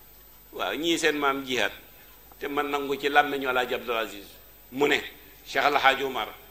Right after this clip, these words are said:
lu jihaad tàng, tàng, tàng, bu waxtu wi jotee, day balaa julli, dana ubbi Laxdari, la yëraat baabu sahwi. Dana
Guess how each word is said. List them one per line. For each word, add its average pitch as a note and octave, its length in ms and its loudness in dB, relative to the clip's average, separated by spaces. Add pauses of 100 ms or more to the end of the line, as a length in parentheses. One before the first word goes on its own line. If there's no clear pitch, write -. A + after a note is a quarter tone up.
(140)
lu D3 200 -2
jihaad D3+ 360 2 (160)
tàng, D#3 240 4 (180)
tàng, C#3 220 0 (160)
tàng, A#2+ 160 2 (460)
bu D3 120 -4
waxtu D3 300 0
wi C3+ 140 -6
jotee, B2 300 -6 (400)
day D3 300 -2 (140)
balaa E3 280 6 (100)
julli, E3+ 300 -4 (240)
dana D#3+ 220 0 (100)
ubbi G3 280 2
Laxdari, C3 460 2 (360)
la F3 340 12 (160)
yëraat E3 540 8
baabu D#3+ 280 6
sahwi. C3+ 420 -2 (3500)
Dana E3 200 6